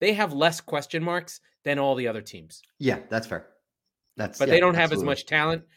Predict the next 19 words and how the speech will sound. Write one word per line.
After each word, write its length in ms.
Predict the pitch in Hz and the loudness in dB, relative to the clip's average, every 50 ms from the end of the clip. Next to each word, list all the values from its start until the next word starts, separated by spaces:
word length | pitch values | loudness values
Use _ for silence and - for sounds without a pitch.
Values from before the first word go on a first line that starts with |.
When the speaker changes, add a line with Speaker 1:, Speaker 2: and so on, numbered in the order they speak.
| _ _ | _ _
Speaker 1:
and 120 | 123 123 135 | -8 -2 0
they 80 | 135 | 0
don't 100 | 135 131 | 0 2
have 140 | 131 127 117 | 0 -2 -2
as 120 | 120 101 104 | -4 -6 -6
much 260 | 117 110 104 - - | -8 -8 -8 -6 -4
depth. 100 | 120 113 123 | -2 2 6
Speaker 2:
They 140 | 127 143 | 6 6
are 140 | 143 143 143 | 6 6 4
the, 380 | 131 131 131 127 123 117 113 113 | 2 2 0 2 2 2 0 0
they 200 | 113 127 135 147 | 4 4 4 4
are 100 | 143 131 | 4 2
the 140 | 123 131 123 | 2 2 0
most 320 | 120 120 120 117 - - | 0 0 -2 -4 -6 -6
complete 460 | - 117 113 - - 117 113 113 - | -8 -8 -8 -4 -2 -2 -2 -2 -4
team 340 | - - 110 101 95 90 - - | -6 -6 -4 -4 -4 -6 -8 -6
of 220 | 104 101 95 90 87 | -6 -6 -6 -6 -10
the 80 | 95 | -12
four 560 | - - - 113 98 90 85 80 78 - - | -12 -10 -4 -2 -2 -2 -2 -4 -6 -10 -14